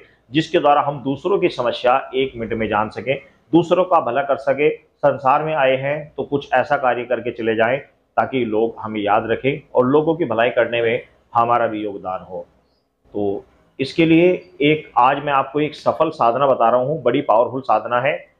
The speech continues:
और इसके लिए आपको कोई लंबा चौड़ा मंत्र जाप करने की आवश्यकता नहीं, ना ही इसमें आपको लंबा चौड़ा या कोई लंबा समय देने की आवश्यकता है।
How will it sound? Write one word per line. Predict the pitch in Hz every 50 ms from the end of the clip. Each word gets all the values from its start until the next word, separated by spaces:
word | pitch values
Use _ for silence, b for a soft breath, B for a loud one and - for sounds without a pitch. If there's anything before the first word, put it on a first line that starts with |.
| _ _ _
और | 143 147
इसके | 151 151 - - 170
लिए | 170 175 170
आपको | - 139 147 147 - - 160
कोई | 143 151 151 151
लंबा | 143 131 131 139 139
चौड़ा | 135 135 135 135
मंत्र | 131 127 127 127 127 123
जाप | 117 120 120 117 -
करने | 123 113 113 113
की | 113
आवश्यकता | 107 104 - - 110 - - 120
नहीं, | 113 117 127 139 - - _ _ _ _ _
ना | 127 135
ही | 147 170
इसमें | 185 180 - 165 160
आपको | 151 147 147 - 156
लंबा | 143 139 131 - 131
चौड़ा | 131 - 127 120 127 131 135 135 - - 113
या | 127 135
कोई | 131 - 123 120
लंबा | 120 131 135 135 139 131
समय | - - 110 117 117
देने | 113 110 107 110
की | 107 110
आवश्यकता | 104 98 - - - _ 110 117
है। | - - - -